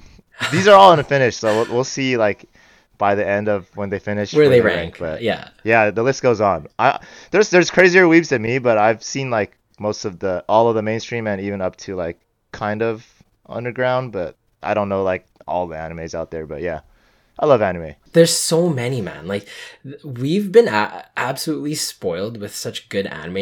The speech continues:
Speaker 2: lately, especially in twenty twenty-two. It, it was crazy. My favorite, like,
Speaker 1: Yeah, what's
Speaker 2: and
Speaker 1: your, what's your top three? Top three to five.
Speaker 2: Top three to five. Okay. Ah, this is, uh, this is tough too.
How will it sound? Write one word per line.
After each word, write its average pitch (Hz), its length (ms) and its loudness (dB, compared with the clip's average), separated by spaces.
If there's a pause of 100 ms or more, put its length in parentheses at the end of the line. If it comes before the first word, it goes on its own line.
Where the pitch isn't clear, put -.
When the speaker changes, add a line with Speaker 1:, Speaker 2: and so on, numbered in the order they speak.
(120)
Speaker 2:
lately, 123 380 -6
especially 127 600 -6 (360)
in 113 160 -8
twenty 107 240 -6
twenty-two. 113 600 -8 (400)
It, 120 240 0
it 120 240 0
was 123 120 -2
crazy. 104 540 -6 (120)
My 131 340 0
favorite, 104 720 -6 (240)
like, 107 200 -2 (240)
Speaker 1:
Yeah, 127 140 4
what's 147 160 8
Speaker 2:
and 233 60 6
Speaker 1:
your, 175 100 8
what's 160 180 4
your 196 100 8
top 131 280 4
three? 101 340 0
Top 110 240 0
three 104 120 -2
to 92 80 -4
five. 87 320 -4 (160)
Speaker 2:
Top 131 200 -4
three 135 120 -2
to 117 100 -6
five. - 240 -10
Okay. 101 260 -6 (1000)
Ah, - 500 -2 (440)
this 120 180 -6
is, 107 180 -6
uh, 98 360 2
this 113 180 -8
is 107 120 -8
tough - 280 -8
too. 92 240 -10